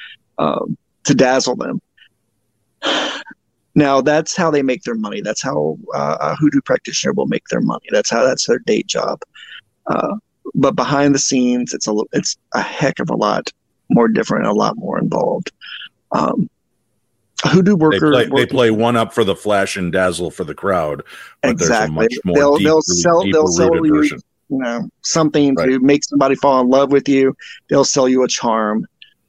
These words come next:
Speaker 1: Um, they'll sell you, they'll sell you a, a gree-gree bag that will, um, that will bring you luck.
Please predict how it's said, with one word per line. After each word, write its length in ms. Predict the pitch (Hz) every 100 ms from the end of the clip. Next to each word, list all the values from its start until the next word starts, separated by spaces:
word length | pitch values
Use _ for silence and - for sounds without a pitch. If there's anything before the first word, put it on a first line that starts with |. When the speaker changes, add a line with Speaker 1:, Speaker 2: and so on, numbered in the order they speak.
| -
Speaker 1:
Um, 340 | 127 - -
they'll 160 | 135 131
sell 300 | - 135 127
you, 240 | 127 131
they'll 180 | 139 135
sell 280 | 135 139 135
you 180 | 131 131
a, 160 | 135 139 -
a 100 | 139
gree-gree 520 | 135 135 120 127 113
bag 420 | 110 110 113 -
that 160 | 113 -
will, 260 | - 67 62
um, 320 | 110 - - - _ _ _
that 200 | - 127
will 120 | - 127
bring 180 | 127
you 140 | 127 127
luck. 380 | - - -